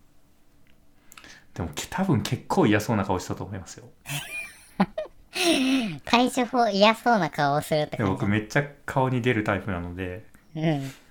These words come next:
Speaker 1: はい。昔からそうなんで。
Speaker 2: ウケる。なんかあれだね。思いっきり言い返したりとかせずに。
Speaker 1: もう言い返したら、
Speaker 2: うん。
Speaker 1: あの、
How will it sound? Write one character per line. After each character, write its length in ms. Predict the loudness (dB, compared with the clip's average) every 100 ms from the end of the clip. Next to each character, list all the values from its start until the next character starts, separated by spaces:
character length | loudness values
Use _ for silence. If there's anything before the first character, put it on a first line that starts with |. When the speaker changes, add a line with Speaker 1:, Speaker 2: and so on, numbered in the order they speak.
| -10
Speaker 1:
は 60 |
い。 80 | -10 -8
昔 320 | -6 -6 -6
か 100 | -6
ら 100 | -6
そ 120 | -6
う 40 |
な 60 | -6
ん 200 | -8 -14
で。 80 | -16 -20 -20 -16 -12
Speaker 2:
ウ 80 |
ケ 180 | 2 4
る。 180 | 4 2
な 100 | 0
ん 60 | 0
か 120 | 0
あ 40 |
れ 40 | 0
だ 100 | 0
ね。 140 | 0
思 160 | 0 0
い 60 |
っ 40 | 0
き 160 | -4
り 60 | 0
言 120 | 0
い 100 | 2
返 200 | 4 4
し 120 | 4
た 80 | 2
り 100 | 2
と 80 | 0
か 140 | -2
せ 140 | -2 -2
ず 120 | -4
に。 420 | -6 -6 -8 -10 -16 -18 -20 -10 2
Speaker 1:
も 120 | 4
う 20 |
言 100 | 4
い 40 |
返 260 | 4 4 4
し 80 | 2
た 120 | 0
ら、 360 | 4 2 0 -12 _ -8
Speaker 2:
う 60 | -4
ん。 360 | -2 -4 -8 -18 _ -20 _ -20 _ -12
Speaker 1:
あ 180 | 0 0
の、 240 | 0 -8